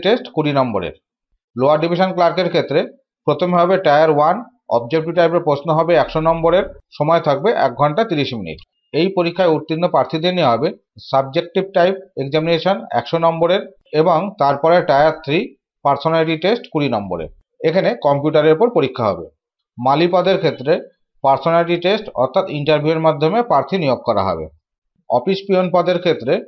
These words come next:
টায়ার ওয়ান অবজেক্টিভ টাইপ সত্তর নম্বর এবং টায়ার টু সাবজেক্টিভ টাইপ একশো নম্বরের পরীক্ষা হবে। তারপরে হবে টায়ার থ্রি পার্সোনালিটি টেস্ট কুড়ি নম্বরের।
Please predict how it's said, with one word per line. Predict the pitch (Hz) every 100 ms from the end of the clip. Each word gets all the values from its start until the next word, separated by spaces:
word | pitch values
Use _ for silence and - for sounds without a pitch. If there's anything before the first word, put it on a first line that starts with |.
| _ _ -
টায়ার | 151 160
ওয়ান | 160 147 180 208
অবজেক্টিভ | - 127 151 160 170
টাইপ | 175 185 202 - _
সত্তর | - 135 165
নম্বর | 160 165 170 196 - -
এবং | 127 143 156 147
টায়ার | 147 151 151
টু | 160 190 254
সাবজেক্টিভ | - 131 139 156 160
টাইপ | 175 196 190
একশো | 113 -
নম্বরের | 151 151 151 220
পরীক্ষা | 226 127 - 104
হবে। | 90 82 76 - _ -
তারপরে | 156 156 202
হবে | 180 151 196 -
টায়ার | 143 160 - -
থ্রি | 151 233 -
পার্সোনালিটি | 139 127 151 151 156
টেস্ট | 196 214
কুড়ি | - 139
নম্বরের। | 113 95 85 80